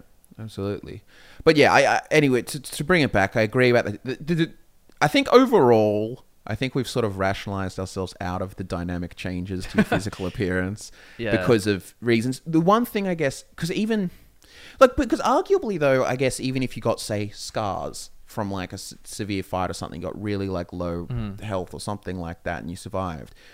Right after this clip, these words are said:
Speaker 1: you could keep them, but then also it's like, you know, you can hand wave it away with a face sculptor if you really wanted to get rid of them.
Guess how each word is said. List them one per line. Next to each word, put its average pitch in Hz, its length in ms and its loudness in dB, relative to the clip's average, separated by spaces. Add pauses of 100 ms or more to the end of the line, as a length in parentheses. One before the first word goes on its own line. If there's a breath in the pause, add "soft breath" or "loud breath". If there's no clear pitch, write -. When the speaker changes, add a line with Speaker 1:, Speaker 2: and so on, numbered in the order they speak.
(580 soft breath)
Speaker 1:
you 170 220 0
could 220 180 0
keep - 300 -2
them, 185 180 0
but 170 140 2
then 147 100 2
also 143 360 2
it's 92 120 -2
like, 98 220 -2
you 113 40 -2
know, 95 60 -2
you 92 140 -2
can 95 100 -8
hand 98 280 -4
wave 95 160 -2
it 95 60 -8
away 98 240 0
with 92 160 -2
a 87 40 -6
face 95 340 -6
sculptor 90 460 -6
if - 120 -10
you 98 80 -6
really 98 240 -2
wanted 90 200 -4
to - 80 -14
get - 180 -6
rid 82 140 -8
of 101 140 -8
them. 196 200 -4